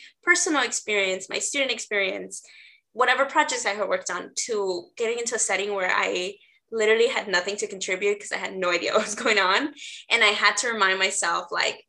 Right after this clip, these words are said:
"This is exactly what happens when you go into a place like this, right? I've, I've never done this." And, um, I remember thinking, I talked to friends and remember telling them,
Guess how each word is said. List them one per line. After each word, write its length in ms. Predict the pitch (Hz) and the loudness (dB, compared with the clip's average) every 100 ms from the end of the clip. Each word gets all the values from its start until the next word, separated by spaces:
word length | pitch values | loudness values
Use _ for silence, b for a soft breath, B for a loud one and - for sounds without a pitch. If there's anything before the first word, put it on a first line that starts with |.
| _ | _
"This 220 | 208 202 220 | -2 0 -2
is 120 | 214 | -6
exactly 400 | - 185 - 196 | 0 0 0 -4
what 120 | 185 | 0
happens 460 | - - 185 196 202 | 0 2 0 0 -6
when 140 | 196 | -6
you 220 | 190 185 | -8 -8
go 140 | 196 185 | -6 -6
into 240 | 185 180 | -4 -6
a 40 | |
place 340 | - - - - | -6 -6 -6 -6
like 140 | - | -8
this, 220 | 113 117 - | -6 -4 0
right? 200 | 104 - | 0 -2
I've, 160 | - _ - | -6 _ -18
I've 120 | - | -4
never 220 | 185 190 | -2 0
done 220 | 185 - - | 0 0 0
this." 380 | 202 - - - B B B 233 | -2 -2 -6 -10 B B B 4
And, 580 | 220 208 202 202 190 - | 6 8 6 4 0 2
um, 580 | 202 175 156 165 160 208 _ _ _ - - | 4 4 0 -4 -12 -16 _ _ _ -8 2
I 140 | 233 233 | 4 6
remember 340 | 226 233 240 254 | 6 4 2 2
thinking, 440 | 233 226 220 220 | 0 0 0 2
I 100 | 202 | 2
talked 260 | 202 202 - | 2 -2 -2
to 80 | |
friends 260 | - 185 - | 2 2 2
and 80 | 208 | -4
remember 200 | 196 196 | -6 -6
telling 220 | 202 208 190 | -6 -4 -4
them, 180 | 185 | -6